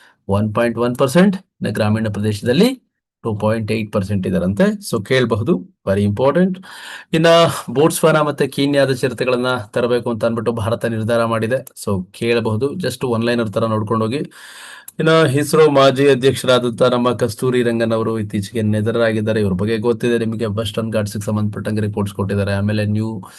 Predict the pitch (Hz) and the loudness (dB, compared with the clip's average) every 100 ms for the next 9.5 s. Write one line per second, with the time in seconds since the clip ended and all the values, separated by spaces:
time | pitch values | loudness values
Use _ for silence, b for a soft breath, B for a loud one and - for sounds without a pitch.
0 | B B B 107 107 110 123 123 113 113 | B B B -4 -4 -2 -2 -2 0 0
1 | 110 104 104 98 98 98 98 104 101 98 | 0 -2 -4 -2 -2 -2 -4 -2 0 -2
2 | 92 - - 95 92 - 95 95 95 101 | -4 -8 -14 -12 -10 -8 -6 -2 0 -2
3 | 107 117 120 B B B B B B - | -2 -2 -4 B B B B B B -8
4 | 113 113 117 120 98 B B 135 127 127 | -6 -2 0 0 -2 B B -4 -2 0
5 | 139 139 - 143 127 127 127 135 131 - | 4 2 4 2 4 2 2 2 0 0
6 | 123 120 104 - 131 131 - 127 120 113 | 0 0 -2 -2 -4 -4 -6 -2 -2 -2
7 | 123 104 - - 101 101 101 104 101 101 | -4 -4 -8 -4 -2 -2 0 0 0 0
8 | 113 - - - 98 95 101 107 101 95 | -2 -4 -12 -6 0 0 0 0 0 2
9 | 98 107 107 101 | 0 -2 -2 0